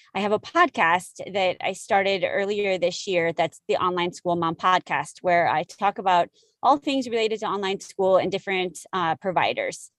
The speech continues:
including Funda Funda Academy. We've had you on, uh, that one. Um, but it, just about me in general, I work full-time in the biotech industry. I'm actually a pharmacist by training.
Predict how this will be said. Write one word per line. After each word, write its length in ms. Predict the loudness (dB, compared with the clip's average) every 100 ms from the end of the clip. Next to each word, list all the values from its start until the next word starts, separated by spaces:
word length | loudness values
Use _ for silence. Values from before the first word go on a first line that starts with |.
| -20 -8
including 420 | -2 0 2 2 2
Funda 260 | 2 2
Funda 360 | 0 -2 -2 -2
Academy. 500 | -2 -2 -2 -4 -6
We've 140 | -6
had 300 | -4 0 0
you 120 | 0 -4
on, 300 | -4 -6 -6
uh, 160 | -6 -2 0
that 240 | 0 -2
one. 240 | -8 -8 -12 -20 -10 0
Um, 160 | 2
but 280 | 8 8 6 4
it, 340 | -2 -4 -4
just 200 | -2 2
about 260 | 4 4 4
me 400 | 0 0 0 -2
in 260 | -2 -2
general, 480 | 0 0 2 2 0 0
I 200 | -2 0
work 240 | -6 -6
full-time 580 | -8 -8 -2 0 0 -2
in 180 | -2 -2
the 60 | 2
biotech 500 | 4 4 2 -2 -2
industry. 600 | -6 -6 -6 -4 -2 0
I'm 160 | -2
actually 280 | -2 -4 -4
a 60 | -4
pharmacist 640 | -4 -4 -6 -6 -8 -6
by 140 | -6
training. 480 | -6 -6 -6 -4 -6